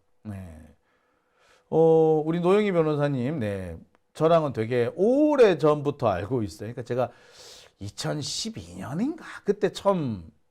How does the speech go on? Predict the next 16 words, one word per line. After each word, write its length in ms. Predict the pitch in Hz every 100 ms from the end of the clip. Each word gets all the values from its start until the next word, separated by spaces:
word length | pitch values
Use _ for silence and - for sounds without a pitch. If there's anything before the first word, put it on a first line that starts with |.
| _
노영희 580 | - 110 127 156 151 139
변호사님하고 720 | 110 110 110 101 101 92 87
처음 220 | - - 147
이렇게 320 | 95 87 76 _ _ _
알게 280 | 92 107
됐거든요. 640 | 113 117 113 90 82 127 220 _ _ _
그러니까 180 | - 135
지금이 440 | 175 175 175 131 107
이천이십오 640 | - 160 113 101 147 101
년이니까 680 | 104 135 143 117 92 78 - _ _ _ _
벌써 240 | 95 131
한 40 |
십삼 420 | 113 - - 214 202
년, 160 | 117
십사 380 | - 196 - 92
년 380 | 139 160 143